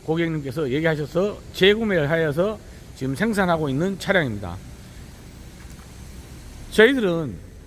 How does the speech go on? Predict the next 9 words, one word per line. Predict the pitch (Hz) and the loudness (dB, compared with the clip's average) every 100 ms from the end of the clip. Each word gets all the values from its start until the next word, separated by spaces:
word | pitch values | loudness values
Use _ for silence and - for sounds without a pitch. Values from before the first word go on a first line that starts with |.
| - | -8
모든 | 131 208 269 269 | 2 4 4 4
제품에 | 208 214 214 185 | 4 2 0 -2
자신이 | 165 208 226 | -2 -2 -2
있기 | 196 175 | -4 -6
때문에 | 131 135 151 120 87 - - - - - | -6 -4 -4 -4 -10 -16 -18 -18 -20 0
만드는 | 135 175 208 233 | 4 8 8 6
과정을 | 175 156 185 170 160 95 | 4 2 2 2 0 -2
바로 | 98 127 180 208 196 | 2 4 4 2 0
다 | 135 147 170 | 0 0 0